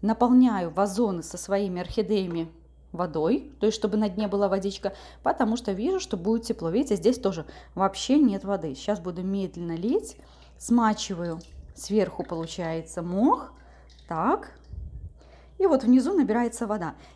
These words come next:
Не обязательно набирать воду, чтобы она касалась практически горшка. Даже вот такого, этого достаточно. Больше можно не набирать. Смотрите сами.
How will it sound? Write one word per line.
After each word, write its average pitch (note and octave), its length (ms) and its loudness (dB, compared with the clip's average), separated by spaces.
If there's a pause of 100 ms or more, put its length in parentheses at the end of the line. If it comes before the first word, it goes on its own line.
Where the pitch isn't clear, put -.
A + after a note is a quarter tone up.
Не C4+ 160 8
обязательно C4 640 2
набирать G#3 440 0
воду, E4+ 220 0
чтобы G#3 260 -2
она A#3 160 2
касалась B3 580 -4
практически - 600 -6
горшка. G3 460 -2 (340)
Даже C#4 460 4
вот F3+ 160 -6
такого, C4 600 0
этого G3+ 280 -4
достаточно. F#3 720 -4
Больше A3+ 500 2
можно F3 380 0
не F3+ 220 0
набирать. F3+ 460 0
Смотрите B3+ 420 0
сами. F#3 300 -2